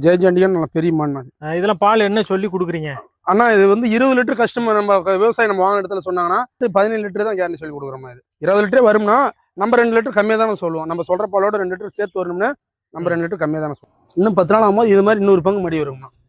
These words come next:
Speaker 1: மாடு உடம்பு நீர் ஓட்டம், ரெட்டை பையில் அமைஞ்சு, ரெட்டை முதுகுல வந்தா தான்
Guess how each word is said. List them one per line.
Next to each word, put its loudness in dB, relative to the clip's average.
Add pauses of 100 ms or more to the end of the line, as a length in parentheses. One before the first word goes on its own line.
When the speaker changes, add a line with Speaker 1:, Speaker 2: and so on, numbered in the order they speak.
(220)
Speaker 1:
மாடு 0 (120)
உடம்பு 2
நீர் 4
ஓட்டம், 2
ரெட்டை 0
பையில் 4
அமைஞ்சு, 0
ரெட்டை -6
முதுகுல -2
வந்தா -4
தான் 0